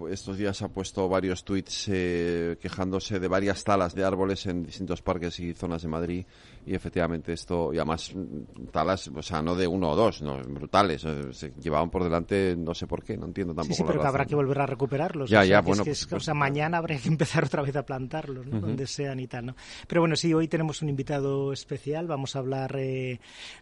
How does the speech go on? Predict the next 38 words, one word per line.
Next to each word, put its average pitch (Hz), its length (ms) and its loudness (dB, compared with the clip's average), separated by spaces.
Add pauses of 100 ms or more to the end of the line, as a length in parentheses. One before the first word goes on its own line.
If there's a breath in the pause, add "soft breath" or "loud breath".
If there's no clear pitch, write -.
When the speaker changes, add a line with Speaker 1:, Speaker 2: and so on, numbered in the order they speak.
Speaker 2:
de 147 160 2
la 120 480 -2
comparación, 143 760 -2
de 135 100 -4
alguna 135 180 -6
forma, 147 260 -4
entre 143 140 -4
las 143 160 -6
políticas, 139 800 -6
eh, 131 360 -4
que 147 80 -4
está - 140 -2
haciendo 139 380 -2
Francia 156 640 2
y - 20 0
las 101 160 6
que 98 80 4
Speaker 1:
Ujú. 143 60 6
Speaker 2:
está 170 100 4
haciendo 139 320 4
en 135 80 2
España 143 640 0
en 139 80 0
transición 135 460 2
ecológica. 143 520 2
Sabemos 131 320 0
que 139 120 2
el 127 120 4
ministerio 135 600 4
de 135 40 4
aquí 135 300 2
se - 280 4
llama 131 280 4
igual 131 280 -2
que - 80 -6
el 135 60 0
de 131 80 -2
Francia. 151 640 2